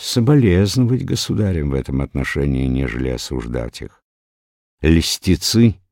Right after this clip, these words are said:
а тем более клеветники, заслуживают проклятия и ненависть всего света, равно как и те, кто,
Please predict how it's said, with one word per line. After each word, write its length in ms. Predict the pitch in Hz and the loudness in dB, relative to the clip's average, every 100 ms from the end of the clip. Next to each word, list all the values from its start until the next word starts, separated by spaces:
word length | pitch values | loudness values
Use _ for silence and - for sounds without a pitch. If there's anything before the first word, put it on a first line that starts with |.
| _ _ _ _ _ _ _ | _ _ _ _ _ _ _
а 100 | 80 | -4
тем 240 | - 76 | 0 0
более 360 | 62 87 80 76 | 2 0 2 -2
клеветники, 1000 | - - 71 73 - 78 67 - 64 53 _ _ _ _ _ _ _ _ | -2 -2 0 -2 -2 -2 -2 -6 -8 -8 _ _ _ _ _ _ _ _
заслуживают 840 | 67 73 - 90 80 76 76 71 | -4 -2 -2 -2 -2 -2 -2 -4
проклятия 840 | - 69 65 78 76 71 - 52 50 | -6 -6 -6 -6 -6 -8 -8 -8 -6
и 380 | 53 65 58 _ | -4 -2 -4 _
ненависть 880 | 76 67 73 76 65 62 - - - | 0 2 2 0 -2 -4 -8 -14 -16
всего 340 | - - 69 71 | -10 -6 -6 -6
света, 640 | - 71 80 73 52 - _ _ _ _ | -6 -2 -2 -4 -10 -18 _ _ _ _
равно 420 | 92 120 151 156 | 4 6 6 4
как 240 | 131 107 | 4 2
и 80 | 98 | 0
те, 240 | 90 120 101 | 2 2 2
кто, 460 | - - 98 80 | 0 2 2 2